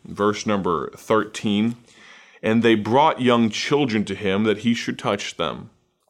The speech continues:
And his disciples rebuked those that brought them. But when Jesus saw it, he was much displeased and said unto them, Suffer the little children to come unto me, and forbid them not, for of such is the kingdom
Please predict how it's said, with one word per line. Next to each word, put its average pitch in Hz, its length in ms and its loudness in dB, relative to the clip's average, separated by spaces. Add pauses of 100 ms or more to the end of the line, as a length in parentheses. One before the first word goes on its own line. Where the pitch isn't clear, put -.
And 95 120 -2
his 101 140 0
disciples 123 520 0
rebuked 113 680 0
those 123 340 4
that 98 180 0
brought 113 320 2
them. 101 180 2
But 110 100 4
when 107 240 2
Jesus 104 400 0
saw - 500 2
it, 104 240 2
he 127 100 2
was 110 180 2
much 107 420 2
displeased 104 520 0
and 101 100 -2
said 131 220 2
unto 110 160 -2
them, 104 240 2 (320)
Suffer 170 720 0 (320)
the 101 100 2
little 113 260 4
children 104 600 -4 (580)
to - 100 -18
come 110 300 0
unto 110 220 0
me, 92 240 -4 (580)
and 98 180 -4
forbid 98 380 0
them 98 220 0
not, 85 280 -2
for 98 200 -2
of 95 160 0
such - 600 -2 (300)
is 101 180 -4
the 92 100 -6
kingdom 90 580 -6